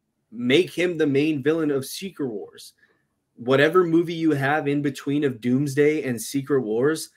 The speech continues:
let this man take over. Let Prime Doctor Doom take over. And you can even have him kill R D J's Victor Von Doom. You can have, you can set him up as a huge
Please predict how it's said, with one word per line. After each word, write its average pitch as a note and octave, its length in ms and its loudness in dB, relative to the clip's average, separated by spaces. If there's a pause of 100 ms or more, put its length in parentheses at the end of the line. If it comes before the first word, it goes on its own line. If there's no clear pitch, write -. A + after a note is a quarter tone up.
(260)
let D3 400 4
this E3 280 0
man C#3+ 300 2
take C3+ 260 2
over. A#2+ 300 0
Let C#3 360 2
Prime D#3 520 2
Doctor C3+ 440 0
Doom A2+ 400 -2 (480)
take C#3 300 2
over. D#3 480 2 (420)
And D3+ 160 0
you G#3+ 80 4
can B3 140 4
even F3+ 220 2
have D#3+ 260 0
him C#3 320 0 (260)
kill G3 640 10 (220)
R C3+ 160 4
D B2+ 160 2
J's A#2+ 540 -2
Victor B2 300 -4
Von A#2+ 240 -2
Doom. A2 220 -4
You E3 140 -2
can G3+ 180 4
have, D3 380 0
you D#3+ 100 -6
can E3 180 0
set E3 240 0
him E3 220 -2
up D3+ 180 0
as C3 180 -2
a B2+ 60 4
huge E3 540 -6